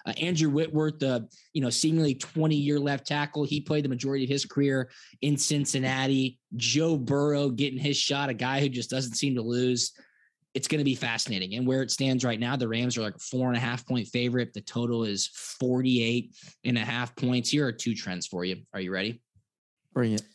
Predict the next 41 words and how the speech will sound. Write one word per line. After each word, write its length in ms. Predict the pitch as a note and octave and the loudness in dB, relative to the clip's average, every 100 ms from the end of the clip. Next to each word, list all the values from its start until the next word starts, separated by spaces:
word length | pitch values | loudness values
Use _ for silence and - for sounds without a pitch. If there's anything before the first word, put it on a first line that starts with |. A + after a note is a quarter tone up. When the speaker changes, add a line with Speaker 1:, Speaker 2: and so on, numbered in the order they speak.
| _ - | _ -6
Speaker 1:
Cincinnati 640 | - D#3 D3+ E3 D#3 C3 | -2 0 2 2 2 2
Bengals 460 | C3 C#3+ C3 G#2 | 2 2 0 -2
this 280 | G#2 C#3 - | -2 0 0
season 480 | C3+ C3 C#3 G2 F2 - - - | 0 0 0 -2 -8 -14 -20 -6
are 160 | A#2+ A2+ | -4 -2
five 600 | - - D3+ C3 D#3 D#3 | -4 -6 -2 0 2 2
and 100 | D3 | 4
oh 160 | D3 | 4
against 400 | C#3+ B2 C3 C3 - | 2 0 -2 -2 -4
the 60 | |
spread 520 | - - B2+ B2 D3 | -2 -2 0 0 0
when 160 | C#3+ A#2+ | 0 0
they 180 | A#2 A#2 | 0 0
are 140 | G#2+ | -2
an 160 | G#2 G#2 - | -2 -4 0
underdog 640 | B2+ B2+ B2 B2+ B2+ B2 | 0 2 0 0 0 -2
of 100 | F2+ | -6
three 260 | - A#2 A2+ | -8 -4 -4
points 360 | - G#2+ - | -4 -4 -4
or 40 | F#2+ | -4
more. 380 | F#2 G2 D#3+ - _ _ _ - - - - - | -4 -4 -4 -6 _ _ _ -18 -16 -18 -20 -2
And 120 | B2+ A#2 | 0 2
since 300 | F3+ F#3 - | 2 0 0
two 220 | - G#3+ | 2 2
thousand 460 | G#3 F#3+ F#3 E3 D#3+ | 0 0 2 2 2
eight, 300 | F#3 - - _ _ - _ | 0 -4 -10 _ _ -20 _
Super 600 | - - - A3+ B3 G#3+ F#3+ | -6 -2 4 4 4 2 2
Bowl 400 | F3 F3 E3+ E3+ | 4 2 2 0
underdogs 1080 | D#3+ F3 E3 C#3 A2+ G#2 F#2+ G#2+ - - - _ _ - | 0 2 2 0 0 -2 -4 -2 -4 -4 -8 _ _ -4
of 140 | C3 | -4
three 260 | - D3+ D#3+ | 0 2 2
points 360 | - E3 D#3 C#3 | 2 0 0 0
or 80 | |
more 460 | C3 C#3 F3 G2+ G#2 _ _ _ _ | 2 2 0 -2 -8 _ _ _ _
are 180 | A#2+ A2 - | -6 -4 -2
eight 220 | C#3+ D3 | -2 0
and 100 | C3 | -4
two 200 | - C#3+ | 0 0
against 300 | A2 G#2+ G2 | 0 -4 -6
the 60 | - | -8
spread. 320 | - G2 E2+ | -6 -6 -6